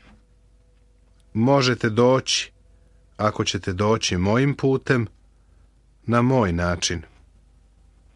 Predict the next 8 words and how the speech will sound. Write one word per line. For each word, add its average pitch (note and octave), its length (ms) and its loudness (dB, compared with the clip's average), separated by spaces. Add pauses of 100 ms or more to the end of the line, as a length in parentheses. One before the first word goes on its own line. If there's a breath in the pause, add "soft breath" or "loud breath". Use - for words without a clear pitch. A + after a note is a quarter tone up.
(1080 loud breath)
Da D#3+ 120 4
te D#3+ 140 0
podsjetim E3+ 640 2
da B2+ 80 4
je C3 120 4
ovo C#3 220 4
Božji B2+ 480 2
svemir A#2+ 580 0